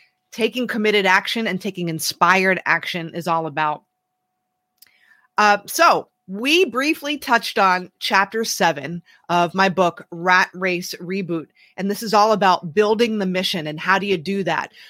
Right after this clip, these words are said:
Also, when you get a copy of the book, there's links in here and there's a workbook, and I'll take you through this process step by step. I'm just giving you a high level view today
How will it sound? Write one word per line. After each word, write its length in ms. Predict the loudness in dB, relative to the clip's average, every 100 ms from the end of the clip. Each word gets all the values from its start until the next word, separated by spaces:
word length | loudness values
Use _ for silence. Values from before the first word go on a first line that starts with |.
| -20 _ _ 4
Also, 480 | 4 4 4 2
when 280 | 2 0 0
you 120 | -2
get 180 | 0 2
a 60 | 2
copy 380 | 2 0 0 -2
of 80 |
the 60 | -2
book, 280 | 0 0 -2
there's 260 | -6 -6 -4
links 400 | -4 -2 -4 -4
in 120 | -4
here 260 | -4 -2
and 140 | -2 -2
there's 120 | -2
a 80 | -2
workbook, 680 | 2 4 4 _ 0 0 -2 -14 -20 -12 -4
and 100 | 0
I'll 140 | 0
take 340 | -2 -6 -6 -6
you 120 | -10
through 300 | -8 -4 0
this 200 | 0 -2
process 640 | -4 -2 -2 0 -2 -2
step 300 | -4 0 2
by 160 | 2 0
step. 400 | -2 0 0 0 -2
I'm 140 | -2
just 260 | -2 -2 -4
giving 320 | -6 -4 -4
you 120 | 0
a 80 | 0
high 300 | 2 0 0
level 300 | -2 -2 -4
view 320 | -4 -8 -8
today 480 | -6 -2 -2 -4